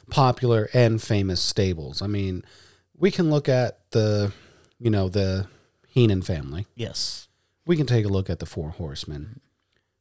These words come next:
Speaker 1: We can take a look at more modern ones like Bullet Club.
Speaker 2: Bullet Club and, uh,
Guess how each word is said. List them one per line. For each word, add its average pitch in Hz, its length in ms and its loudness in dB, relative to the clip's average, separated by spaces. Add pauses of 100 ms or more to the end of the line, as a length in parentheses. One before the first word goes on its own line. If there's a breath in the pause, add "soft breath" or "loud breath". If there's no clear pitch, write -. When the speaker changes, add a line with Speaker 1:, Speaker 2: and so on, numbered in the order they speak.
Speaker 1:
We 165 120 -2
can 147 180 0
take 123 240 2
a 120 40 0
look 107 360 0
at 95 380 -2 (160)
more 113 320 2
modern 101 520 0
ones 90 560 -6 (220)
like 90 440 -6 (100)
Bullet 90 280 -4
Club. - 360 -10 (340)
Speaker 2:
Bullet 76 220 -12
Club 107 480 -6 (120)
and, - 280 -14
uh, - 200 -20